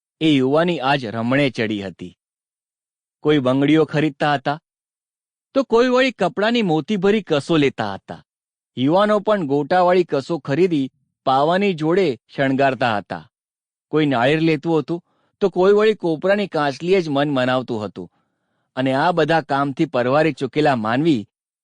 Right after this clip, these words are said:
સામ સામે આવેલા કાવડિયા ડુંગર પર પાંડવોની ચોરીના ને કળશેરી માતાના દર્શન કરવા તરફ વળવા માંડ્યા હતા. બેઉ ડુંગરો વચ્ચે માનવીઓનો ઝૂલતો પુલ જ જાણે બંધાઈ ગયો હતો.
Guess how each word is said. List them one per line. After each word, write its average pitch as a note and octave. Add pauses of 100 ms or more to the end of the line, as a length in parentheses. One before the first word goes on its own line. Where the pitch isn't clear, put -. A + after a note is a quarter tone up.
(180)
સામ A3+
સામે G#3
આવેલા G3
કાવડિયા D#3+
ડુંગર D3
પર D3+
પાંડવોની D3
ચોરીના C3+ (520)
ને D3
કળશેરી E3
માતાના D3
દર્શન C#3+
કરવા D3+
તરફ D3+
વળવા B2
માંડ્યા A2+
હતા. F2+ (920)
બેઉ G#3+
ડુંગરો G#3+
વચ્ચે G3+
માનવીઓનો E3
ઝૂલતો C#3+
પુલ D#3
જ E3
જાણે D3+
બંધાઈ B2+
ગયો B2
હતો. F#2+